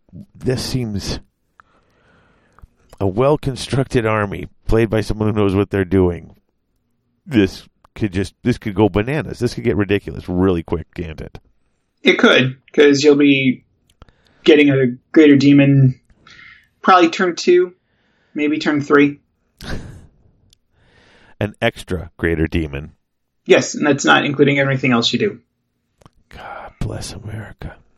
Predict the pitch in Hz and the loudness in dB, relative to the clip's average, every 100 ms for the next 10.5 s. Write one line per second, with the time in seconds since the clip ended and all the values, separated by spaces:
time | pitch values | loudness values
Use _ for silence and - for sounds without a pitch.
0 | _ - - - - 135 135 139 160 147 | _ -20 -20 -20 0 2 2 0 0 0
1 | 135 139 143 120 - - - 247 320 160 | 0 0 0 -2 -4 -8 -4 -2 -2 -2
2 | 117 - 233 226 147 107 - - 110 - | -2 -2 -2 -2 -2 -4 -12 -8 -8 -6
3 | 147 131 - 139 139 127 127 117 - 123 | -6 -6 -4 0 2 2 0 0 -4 -2
4 | 120 117 104 113 104 - 104 95 101 - | 0 -2 -2 -4 -4 -6 -6 -6 -6 -8
5 | - 120 92 87 - _ - _ _ - | -6 -4 -4 -8 -20 _ -20 _ _ -20
6 | - - 123 123 123 120 117 - 135 156 | -12 -2 2 4 4 2 -2 -6 -4 -4
7 | - 131 - 113 135 123 117 - - 117 | -4 -8 -8 -6 -2 0 -2 -4 -6 -6
8 | 101 98 - 107 107 107 107 101 - - | -4 -6 -2 0 2 2 0 -2 -10 -16
9 | - - - 90 87 90 87 87 87 98 | -18 -18 -8 -6 -4 -4 -4 -6 -4 -6
10 | 104 101 92 - | -4 -4 -6 -12